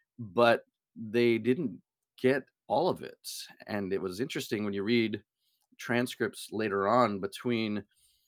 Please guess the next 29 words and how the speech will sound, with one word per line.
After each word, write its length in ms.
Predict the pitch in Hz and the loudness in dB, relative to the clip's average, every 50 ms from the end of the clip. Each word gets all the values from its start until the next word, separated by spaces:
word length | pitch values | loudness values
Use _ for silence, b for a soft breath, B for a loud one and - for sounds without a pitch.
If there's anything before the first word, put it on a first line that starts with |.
| _ _ | _ _
the 200 | 107 104 110 107 | -8 -4 0 2
Adventist 380 | 101 104 110 110 110 110 - - | 2 2 2 2 -2 -4 -6 -6
denomination 720 | 101 104 101 98 98 98 98 95 - - 98 98 98 104 104 - | -4 -4 -2 -2 -2 -2 -2 -2 -4 -4 -6 -4 -6 -6 -6 -8
and 280 | 98 98 95 95 98 90 | -8 -6 -6 -6 -6 -6
the 60 | 90 | -8
Reform 360 | 87 - - 147 170 196 165 | -8 -8 -4 -2 0 0 2
leaders, 440 | 117 104 87 87 87 95 110 - - _ _ _ _ - - _ _ _ _ _ _ - | 0 0 0 -2 -4 -4 -6 -10 -14 _ _ _ _ -20 -20 _ _ _ _ _ _ -4
a 60 | 110 | -2
lot 260 | 104 98 101 110 123 | 2 4 6 6 6
of 80 | 139 131 | 4 2
times 340 | - 160 131 135 131 120 | 0 0 2 2 0 0
they 120 | - 117 113 | 0 0 0
were 220 | 107 117 110 - - _ _ _ - | 2 0 -2 -4 -6 _ _ _ -4
talking 400 | - 113 123 135 - 123 120 113 | 0 0 0 0 0 -2 -2 0
about 260 | 101 104 95 92 - | 2 2 2 2 2
Ellen 200 | 101 104 98 92 | 0 -2 0 0
White 240 | 92 117 165 - - | 0 0 0 -2 -2
quotes 460 | - 135 131 123 120 104 - - - | 0 2 2 2 2 0 -4 -4 -2
or 100 | 107 101 | 0 2
they 100 | 101 98 | 2 2
were 120 | 95 92 | 0 -2
quoting 360 | 87 - - 147 143 135 117 | -4 -4 -2 0 0 0 -2
something, 420 | - - 107 98 - 110 107 104 101 b b b b b b b b b b _ _ _ | -2 -4 -6 -4 -4 -4 -6 -6 -8 b b b b b b b b b b _ _ _
and 180 | 123 123 123 120 | 0 2 4 4
the 80 | 120 | 2
Americans 640 | 113 113 117 123 139 151 - 131 117 117 107 104 113 | 2 2 2 2 2 0 -2 -2 -2 -2 -4 -4 -4
were 100 | 117 110 | -2 -2
like, 300 | 107 107 113 104 95 - _ _ _ 113 110 | 0 0 0 -2 -2 -6 _ _ _ -14 -6
"Didn't 320 | 104 123 127 156 151 - | -6 -4 -4 -4 -6 -8